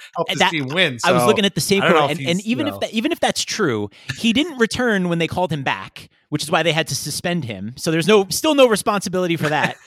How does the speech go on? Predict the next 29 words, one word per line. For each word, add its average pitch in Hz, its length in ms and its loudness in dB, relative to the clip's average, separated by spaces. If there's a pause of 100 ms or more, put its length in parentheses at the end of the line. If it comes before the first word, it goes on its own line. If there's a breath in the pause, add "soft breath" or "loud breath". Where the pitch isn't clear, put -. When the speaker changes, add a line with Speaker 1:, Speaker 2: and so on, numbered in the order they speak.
(120)
Speaker 1:
<laughs> - 220 -18
Speaker 2:
I 202 80 -2
think, 269 200 -4
like, 226 240 -2
a 190 60 0
more 196 260 0 (300)
grown-up 202 380 -2
Speaker 1:
Right, 120 120 0
Speaker 2:
look 185 140 -6
Speaker 1:
yeah. - 60 -12
Speaker 2:
back 180 240 -4
at 175 80 -6
it 156 80 -4
would 147 80 -4
be 156 100 -4
like, 147 160 -4
"Yeah, 254 220 2
I - 40 0
was 160 140 -2
young. 160 280 2
It 143 60 -2
wasn't 151 280 0
a - 20 -6
good 135 180 -2
look. 131 280 0
I 120 60 -6
should 151 160 -6
have 131 100 -4
just 127 180 -8